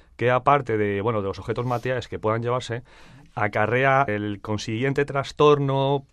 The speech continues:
para realizar luego los viajes de vuelta a España y sobre todo cuando tienen que desplazarse a terceros países. Porque si bien es cierto que para regresar a España valdría en muchos casos la simple denuncia administrativa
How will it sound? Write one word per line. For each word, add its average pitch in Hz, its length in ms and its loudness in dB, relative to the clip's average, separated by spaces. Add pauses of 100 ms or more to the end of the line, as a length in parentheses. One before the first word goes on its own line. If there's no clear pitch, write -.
(140)
para 135 420 2
realizar 123 420 -2
luego 127 300 0
los 123 380 2
viajes 123 340 -2
de 120 120 -2
vuelta 123 440 -2
a - 80 -2
España 139 560 -2 (160)
y 156 120 -2
sobre 143 300 4
todo 147 280 4
cuando 117 240 2
tienen 131 220 -2
que 135 80 -4
desplazarse 120 360 -4
a 123 40 -2
terceros 107 300 -8
países. 87 340 -16
Porque 101 220 -2
si 110 140 -4
bien 120 120 -2
es 120 100 -4
cierto 131 240 -4
que 101 100 -4
para 101 300 -2
regresar 101 440 -4
a 120 40 0
España 120 460 -2 (400)
valdría 113 720 2
en 113 60 0
muchos 120 300 -4
casos 120 300 -6
la 95 80 -2
simple 113 420 0
denuncia 117 440 -2
administrativa 113 880 -4